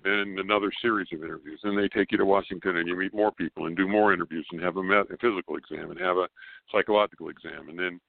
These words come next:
a s-, a polygraph. And so through that whole process, you're kinda gradually getting to meet real people that are really, you know, in the agency, and you're beginning to get a, a level of comfort. I did. Uh, and at the end of the day, I, I didn't have any,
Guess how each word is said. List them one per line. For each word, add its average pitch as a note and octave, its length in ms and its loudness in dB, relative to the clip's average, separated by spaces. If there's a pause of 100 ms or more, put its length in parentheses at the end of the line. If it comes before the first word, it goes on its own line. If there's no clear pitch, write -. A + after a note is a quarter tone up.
(280)
a - 60 -6
s-, E2 80 -8 (140)
a - 160 -4
polygraph. E2+ 480 4 (100)
And D#2+ 160 -16
so G#2+ 260 2
through D3+ 180 2
that A#2+ 100 2
whole G2+ 200 -4
process, A#2+ 560 -6
you're F#2+ 120 -14
kinda F#2+ 240 -10
gradually F#2 460 -2
getting F2+ 240 -4
to D#2+ 60 -12
meet F#2+ 240 -4 (720)
real G2+ 220 4
people F#2+ 520 -2
that F2 120 -2
are E2 100 2
really, F2 560 -2
you F#2 100 -8
know, E2 200 -2
in E2 80 -4
the E2+ 140 -2
agency, E2+ 580 -2
and E2 60 -4
you're E2+ 240 -4
beginning F#2 600 0
to G2+ 80 -6
get E2+ 320 2
a, D#2 160 0 (1000)
a G2+ 40 -6
level F#2+ 300 2
of - 120 -12
comfort. G#2 340 -6
I F#2+ 120 4
did. D2+ 240 -6 (600)
Uh, F#2 180 2 (120)
and G2 100 -4
at F#2+ 100 -6
the F#2+ 120 -8
end G2 100 -6
of D#2+ 80 -8
the E2+ 100 -4
day, G2+ 280 -2
I, E2+ 100 -4 (180)
I E2 60 -2
didn't E2+ 240 -8
have E2+ 160 -12
any, D#2+ 280 -12